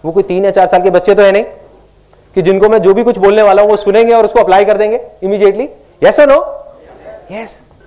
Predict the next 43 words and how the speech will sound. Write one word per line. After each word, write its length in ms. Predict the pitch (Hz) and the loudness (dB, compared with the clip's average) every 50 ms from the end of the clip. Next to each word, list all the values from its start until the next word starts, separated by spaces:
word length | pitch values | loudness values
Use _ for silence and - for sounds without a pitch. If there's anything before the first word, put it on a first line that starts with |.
| _ - | _ -6
तो 60 | 214 | -2
क्या 180 | - 220 226 247 | 2 2 2 2
करना 220 | 220 233 226 240 | 2 0 -2 -2
है? 60 | 269 | -2
अपने 220 | 262 247 254 254 247 | -4 -2 0 0 0
ग्लासेस 360 | 175 202 202 175 - 233 220 | 2 2 0 0 0 -4 -2
को 100 | - 277 | -2 -2
खाली 300 | 277 - 196 185 226 233 | 0 0 0 0 0 0
करना 200 | 196 185 175 170 | 0 0 0 0
है। 120 | 165 151 | -2 -4
क्यों 260 | - - - 254 294 294 | -4 -4 -2 0 2 2
करना 220 | 262 247 233 247 | 2 2 2 2
है? 80 | 254 285 | 0 0
क्योंकि 220 | 254 269 233 269 | 0 -2 -2 -2
जरूरी 320 | - - 214 214 269 294 302 | 0 0 0 2 2 0 0
नहीं 140 | 294 285 294 | 0 0 0
है 60 | 311 | 0
जो 80 | 262 277 | 2 0
आपके 220 | 254 - - 277 | 0 0 0 -2
बिलीफ्स 360 | 233 190 220 254 277 269 - | -2 -2 -2 -2 -4 -2 -2
हैं, 120 | 277 240 180 | -2 -2 0
जो 80 | 185 | 2
आप 180 | 240 254 247 220 | 2 2 2 2
आज 160 | 214 208 208 | 0 0 -2
तक 100 | - 247 | -4 -6
सुनते 320 | - - 233 226 220 254 254 | -6 -8 -10 -6 -2 0 2
आए 140 | 247 240 | 4 4
हो, 140 | 233 233 247 233 240 - - - _ _ _ _ _ _ _ | 4 4 2 0 -2 -8 -20 -20 _ _ _ _ _ _ _
सोचते 300 | 240 247 254 247 - 285 | 0 0 0 0 0 2
आए 180 | 262 240 240 233 | 2 4 4 2
हो, 100 | 240 240 | 2 0
मानते 300 | 202 180 208 214 208 254 | 0 -2 -2 0 2 2
आए 100 | 240 233 | 2 4
हो, 80 | 240 | 4
वो 100 | 240 240 | 2 2
सही 260 | - 233 226 240 240 247 | 0 -2 -4 -4 -2 -2
हो। 100 | 247 294 - - - _ _ _ _ _ _ _ _ _ _ - | -2 -2 -4 -8 -20 _ _ _ _ _ _ _ _ _ _ -6
सब 120 | 214 226 | -2 -2
लोग 80 | 269 262 | 0 2
मानते 260 | 220 220 233 226 285 | 2 0 0 2 0
हैं 40 | 285 | 2
ये 60 | 269 | 2
बात 260 | 277 311 - - - | 2 0 -2 -4 -10